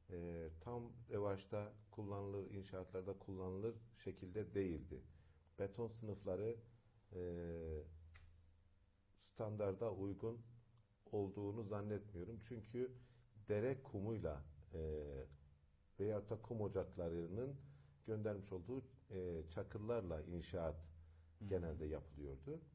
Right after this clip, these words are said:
Speaker 1: E, ben doksan yılı itibariyle, doksan bir yılı itibariyle Malatya'da, e, proje ve kontrolünü yaptığım inşaatlarda, e,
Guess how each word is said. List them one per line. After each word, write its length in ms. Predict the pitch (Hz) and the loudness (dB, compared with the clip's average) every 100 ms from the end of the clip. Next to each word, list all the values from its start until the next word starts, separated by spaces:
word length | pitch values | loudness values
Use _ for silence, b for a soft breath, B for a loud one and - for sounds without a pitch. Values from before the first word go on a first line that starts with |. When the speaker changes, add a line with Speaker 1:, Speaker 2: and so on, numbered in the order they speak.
| - b b b b 92 | -20 b b b b -2
Speaker 1:
E, 400 | 90 87 85 82 82 - - - - - - - - | 0 2 0 -2 -6 -12 -16 -18 -20 -20 -20 -14 0
ben 280 | 120 131 110 | 0 0 4
doksan 540 | 113 107 - 135 139 - - - - | 4 4 2 4 4 -2 -8 -16 -6
yılı 240 | 104 101 98 | -2 2 4
itibariyle, 640 | 90 - 95 90 87 85 | 2 -2 0 2 2 2
doksan 420 | 98 95 110 104 | 2 2 0 2
bir 120 | 117 101 | 2 4
yılı 200 | 92 87 | 4 4
itibariyle 560 | 82 - 80 80 80 | 0 -2 2 2 2
Malatya'da, 680 | 80 87 92 90 87 90 80 - B B B B | 2 2 2 0 0 2 0 -4 B B B B
e, 60 | 82 82 78 78 76 71 73 - | 0 2 4 4 2 -2 -6 -4
proje 400 | 107 104 104 92 | 2 4 6 6
ve 200 | 92 85 - - | 8 6 2 -12
kontrolünü 760 | - 98 92 - 95 92 95 95 | -4 -2 0 0 2 4 2 4
yaptığım 480 | 92 82 95 87 82 | 2 0 0 -2 0
inşaatlarda, 1000 | 95 87 - 95 85 - 82 76 73 156 - - B B B B B B - | 0 0 0 0 0 0 0 0 0 -2 -2 -14 B B B B B B -4
e, 560 | 95 92 90 85 80 | 2 4 4 2 2